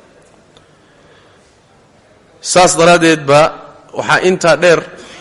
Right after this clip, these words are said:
Sheekh Shucayb al-Arnaud isaguna wuxuu yidhi, waxaa u dheer dacfu sanadka iyo waqfiga oo raajixa, waa idiraab baa sanadkiisa ku jira. Saas daraaddeed cilladahaas oo dhan xadiidka marka la fiiriyo ma sugna.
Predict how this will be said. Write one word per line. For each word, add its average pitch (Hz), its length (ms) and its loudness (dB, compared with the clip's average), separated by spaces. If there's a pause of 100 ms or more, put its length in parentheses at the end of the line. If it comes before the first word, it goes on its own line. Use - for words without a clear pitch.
(520)
Sheekh 127 200 -8
Shucayb 156 300 0
al-Arnaud 170 540 2
isaguna 160 400 -2
wuxuu 165 300 -2
yidhi, 147 260 0 (140)
waxaa 147 320 0
u 180 100 -2
dheer 147 200 -2
dacfu 156 460 -2
sanadka 151 580 -2 (680)
iyo 139 320 -2
waqfiga 135 680 -2
oo 127 120 -2
raajixa, 156 640 -2 (540)
waa 139 300 0
idiraab 147 500 0
baa 147 100 2
sanadkiisa 131 500 -6
ku - 120 -16
jira. - 180 -16 (1400)
Saas 165 340 0
daraaddeed 160 460 0
cilladahaas 160 600 0
oo 156 60 -4
dhan 151 160 -4
xadiidka 151 380 -4
marka 151 220 -4
la 147 140 0
fiiriyo 131 340 -6
ma 135 100 -4
sugna. 92 360 -10